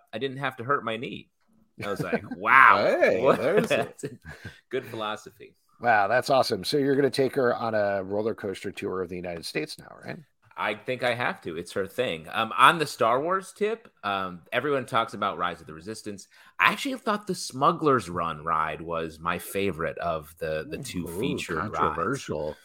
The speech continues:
Speaker 1: I know, controversial take, but you get to fly in the Millennium Falcon and you get to actually pilot it. So that was exciting.
Speaker 3: Whoa.
Speaker 2: Awesome. Well, it's good to have you back. Very excited to have you here. And I'm also excited about the guests that we have on the show.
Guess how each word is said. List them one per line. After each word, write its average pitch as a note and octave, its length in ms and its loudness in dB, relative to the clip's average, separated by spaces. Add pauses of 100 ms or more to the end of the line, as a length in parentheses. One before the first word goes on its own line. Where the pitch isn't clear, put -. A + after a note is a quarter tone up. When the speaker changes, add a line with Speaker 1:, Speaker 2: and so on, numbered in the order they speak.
(180)
Speaker 1:
I G#2+ 140 6
know, A2+ 160 6
controversial C#3+ 600 4
take, B2+ 200 2
but E3+ 80 6
you F3+ 60 2
get A#3+ 100 4
to A3+ 60 -2
fly C4 220 4
in B3 60 8
the A#3 60 6
Millennium A3 320 6
Falcon B3+ 400 6 (280)
and A#2+ 300 2
you A#2 140 0
get C3 180 4
to B2 160 4
actually G2+ 360 2
pilot E2+ 480 -2
it. - 120 -20
So D#2+ 200 -6
that F2+ 340 2
was D2 340 -10
exciting. - 320 -18
Speaker 3:
Whoa. B2 300 -10 (500)
Speaker 2:
Awesome. - 600 -2 (460)
Well, C#3 180 8
it's - 160 2
good G#3 160 10
to G3 80 8
have F3+ 160 8
you E3 80 6
back. C#3 420 8
Very B2 280 2
excited A2+ 420 -2
to A2 100 -4
have F#2+ 240 -4
you G#2+ 160 -4
here. B2 440 0
And B2 120 0
I'm B2 140 0
also A3 380 2
excited C#3 360 2
about A2 180 2
the G2 60 -12
guests G#2+ 380 2
that B2 120 -6
we G#2+ 100 -2
have G2+ 140 -2
on G2 80 -8
the G2 60 -8
show. G#2+ 380 -2